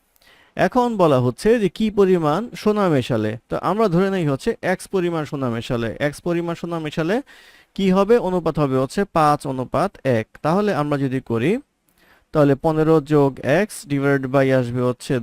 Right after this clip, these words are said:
দশ সমান সমান আসবে হচ্ছে পাঁচ অনুপাত এক, এটা আসবে হচ্ছে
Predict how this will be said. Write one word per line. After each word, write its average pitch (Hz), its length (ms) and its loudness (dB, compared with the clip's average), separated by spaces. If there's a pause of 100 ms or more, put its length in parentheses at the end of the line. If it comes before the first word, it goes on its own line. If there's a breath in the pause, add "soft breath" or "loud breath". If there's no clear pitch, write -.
(120)
দশ 190 200 2 (200)
সমান 147 320 0
সমান 135 220 -2 (100)
আসবে 113 260 -4
হচ্ছে 113 200 -6 (180)
পাঁচ 131 200 2 (120)
অনুপাত 113 320 -4 (140)
এক, 110 80 -6 (640 soft breath)
এটা 165 280 2
আসবে 120 180 0
হচ্ছে 120 160 -4